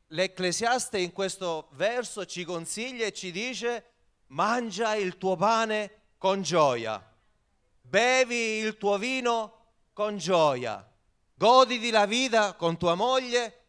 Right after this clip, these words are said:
con gioia, perché Dio ha già apprezzato le tue opere."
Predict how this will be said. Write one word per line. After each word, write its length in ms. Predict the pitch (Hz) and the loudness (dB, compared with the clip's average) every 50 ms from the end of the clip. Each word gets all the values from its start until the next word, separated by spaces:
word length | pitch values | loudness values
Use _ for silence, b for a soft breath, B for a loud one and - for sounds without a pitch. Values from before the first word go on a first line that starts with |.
| _ _ _ | _ _ _
con 280 | - 196 208 214 202 | -2 -2 -2 -2 -2
gioia, 680 | 190 143 175 180 170 156 143 127 123 113 107 104 98 107 _ _ _ _ | -4 -2 2 4 4 4 4 2 0 -2 -6 -6 -8 -12 _ _ _ _
perché 480 | _ 151 147 151 151 - 160 139 131 120 | _ -8 -8 -8 -6 -6 -6 -6 -6 -6
Dio 600 | 117 180 208 226 226 220 220 220 202 - _ _ _ _ _ _ | -6 -6 -4 -4 -2 -4 -4 -4 -6 -10 _ _ _ _ _ _
ha 160 | 131 143 139 | -8 -8 -8
già 540 | 127 - - 180 180 180 185 185 190 - - | -8 -8 -6 -4 -2 -2 -2 -4 -4 -6 -6
apprezzato 920 | - 135 143 - _ 156 139 135 131 - - 160 160 165 165 151 160 156 151 | -6 -6 -6 -6 _ -8 -8 -8 -8 -8 -6 -4 -4 -4 -4 -4 -4 -6 -6
le 180 | 147 135 131 135 | -6 -8 -8 -8
tue 260 | - 165 160 151 143 | -6 -4 -2 0 2
opere." 600 | 147 160 156 143 120 113 107 98 95 87 - _ | 2 2 0 0 -2 -6 -10 -14 -16 -18 -20 _